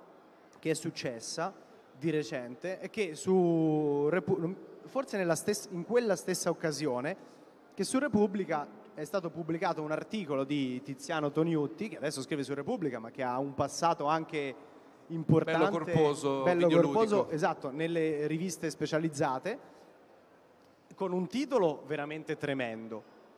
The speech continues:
Speaker 1: Però poi sul web era successo che l'articolo era stato tagliato, se n'era pre-,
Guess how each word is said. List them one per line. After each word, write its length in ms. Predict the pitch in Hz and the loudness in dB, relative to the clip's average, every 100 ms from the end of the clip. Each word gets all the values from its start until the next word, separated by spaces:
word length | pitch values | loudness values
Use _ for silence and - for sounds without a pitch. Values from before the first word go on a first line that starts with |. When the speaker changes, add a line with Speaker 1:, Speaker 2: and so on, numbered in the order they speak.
| - - - - - - - | -20 -20 -20 -20 -20 -20 -8
Speaker 1:
Però 360 | - 285 302 190 | 0 2 2 2
poi 340 | 233 180 143 - - | 0 0 -2 -10 -12
sul 220 | - 202 | -4 2
web 560 | 196 214 208 160 139 - - - - | 4 4 2 0 -2 -6 -16 -20 -12
era 200 | 175 170 | -6 -4
successo 520 | 165 180 208 165 - 147 | -4 -4 -4 -4 -4 -6
che 300 | 160 143 135 | -6 -8 -6
l'articolo 440 | 156 151 220 151 | -6 -6 -6 -4
era 120 | 143 | -4
stato 300 | 147 170 151 | -2 -4 -4
tagliato, 840 | 139 180 190 185 165 165 214 214 - | -4 -6 0 0 0 -2 -2 -4 -8
se 180 | - 160 | -8 0
n'era 200 | 156 160 | 4 4
pre-, 200 | 151 156 | 2 -2